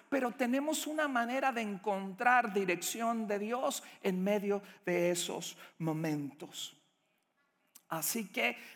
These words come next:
confiar no significa dejar de trabajar, no significa dejar de hacer las cosas, significa dejar de cargar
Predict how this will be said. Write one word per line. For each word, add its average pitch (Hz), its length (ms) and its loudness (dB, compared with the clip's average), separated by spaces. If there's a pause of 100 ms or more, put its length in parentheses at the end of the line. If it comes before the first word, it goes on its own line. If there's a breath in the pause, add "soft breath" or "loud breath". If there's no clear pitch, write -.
(100)
confiar 214 1040 0 (320 loud breath)
no 233 320 4
significa 269 640 0
dejar 180 320 -2
de 165 100 -8
trabajar, 160 540 -2
no 294 160 4
significa 233 720 0
dejar 175 340 -2
de 165 100 -2
hacer 160 300 -2
las 131 200 -6
cosas, 185 320 -6 (180 loud breath)
significa 202 1040 -2
dejar 180 580 -2
de 185 120 -2
cargar 160 540 0